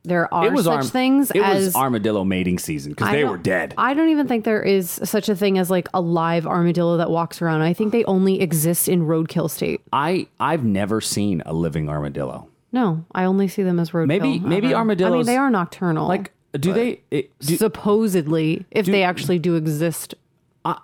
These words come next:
Speaker 2: do they eat asphalt? Like, is that, is that a main part of their diet?
Speaker 1: <laughs>
Speaker 2: Why are they on the road so often?
Speaker 1: <laughs> I don't know.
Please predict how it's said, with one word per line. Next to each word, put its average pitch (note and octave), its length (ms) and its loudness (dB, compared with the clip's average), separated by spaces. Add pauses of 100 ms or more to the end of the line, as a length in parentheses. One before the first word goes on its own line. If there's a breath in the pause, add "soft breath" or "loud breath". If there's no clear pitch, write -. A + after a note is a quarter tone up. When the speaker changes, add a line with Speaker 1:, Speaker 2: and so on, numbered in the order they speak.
(140)
Speaker 2:
do E3+ 140 2
they A#3 140 2
eat G3 340 -2
asphalt? D3 520 -2
Like, A#2+ 180 -2
is B2+ 80 -2
that, C#3+ 260 -4
is C#3 120 -2
that D#3+ 180 -2
a C#3+ 80 0
main C3 320 0
part C#3 180 0
of B2+ 80 -2
their A2 120 0
diet? G2+ 360 0 (320)
Speaker 1:
<laughs> F#4 220 0
Speaker 2:
Why F3 320 2
are B3 80 2
they C#4 120 4
on A3 140 2
the F3+ 80 2
road D3 460 0
so C3+ 340 2
often? B2+ 480 -2
Speaker 1:
<laughs> - 340 -4
I - 160 -6
don't F#3+ 200 -8
know. D#3+ 220 -2